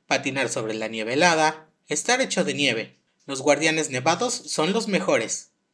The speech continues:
Esta misión se realiza usando a Elsa, Olaf o Frozono o personajes que dejen helada. La novena misión comenta, "Por alguna razón,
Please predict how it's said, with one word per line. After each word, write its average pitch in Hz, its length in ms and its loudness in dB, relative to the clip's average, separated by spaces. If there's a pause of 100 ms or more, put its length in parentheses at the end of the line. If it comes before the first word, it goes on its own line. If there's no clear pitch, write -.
Esta 214 280 2
misión 190 340 0
se 175 100 0
realiza 190 580 2
usando 147 460 0
a 120 80 4
Elsa, 165 520 0
Olaf 127 400 0
o 147 120 0
Frozono 180 720 0
o 147 160 -6
personajes 165 600 0
que 143 140 -4
dejen 180 460 -2
helada. 139 480 0 (300)
La 180 160 4
novena 269 320 2
misión 185 400 0
comenta, 196 640 0 (260)
"Por 127 160 4
alguna 123 340 2
razón, 196 640 2